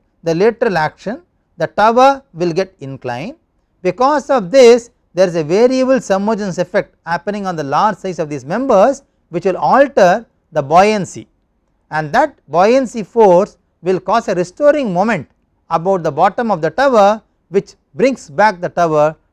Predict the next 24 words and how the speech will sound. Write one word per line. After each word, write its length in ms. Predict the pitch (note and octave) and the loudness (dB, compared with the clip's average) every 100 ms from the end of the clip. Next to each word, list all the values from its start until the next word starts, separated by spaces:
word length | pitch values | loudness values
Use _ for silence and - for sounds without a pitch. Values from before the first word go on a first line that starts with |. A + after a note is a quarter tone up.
| _ | _
to 60 | D#3 | -6
the 100 | D3+ | -4
normal 420 | D3 F#3 F3+ F3+ | 0 -2 -2 -8
position. 540 | C3+ C#3 D#3+ - G#2+ _ _ _ _ _ _ _ _ _ _ _ _ _ _ _ _ _ _ _ _ | -10 -12 -10 -12 -16 _ _ _ _ _ _ _ _ _ _ _ _ _ _ _ _ _ _ _ _
So, 220 | - F#3+ | -2 0
this 180 | E3+ G#3 | 0 -4
is 180 | D4+ A#3 | -6 -8
entirely 480 | G#3 B3+ B3+ C#4 | -8 -2 0 0
achieved 520 | C4 - C4+ A#3 G#3 B3+ _ _ - | -2 -2 -2 -2 -2 -6 _ _ -4
by 220 | E3 F3+ | 0 0
what 260 | E3+ G3+ - | 0 -4 -6
we 80 | |
call 460 | G#3+ A3 G#3+ F3 G3+ _ _ _ | -4 0 2 2 0 _ _ _
the 80 | D3+ | -10
dynamic 680 | C3 F3 B3 C#4+ D4+ A3+ _ | -6 -4 -4 -4 -6 -8 _
change 340 | G3+ A#3+ A3 | -2 -2 -2
in 220 | F#3 F#3+ F#3 _ _ | -6 -8 -12 _ _
water 340 | - D3+ E3+ F#3+ | -4 -4 -2 -8
plane 280 | E3+ D#3 C3+ | -8 -8 -6
area, 500 | D#3+ G#3 A#3+ D4 C#4 _ _ _ | -6 -4 -2 -4 -8 _ _ _
otherwise 540 | D#3 F3 G3+ G#3 G#3 | -4 -2 0 0 0
we 120 | E3+ E3 | -2 -4
address 340 | D3+ F3 F#3 | -4 -4 -4
this 340 | C#3 D#3+ - | -4 -6 -6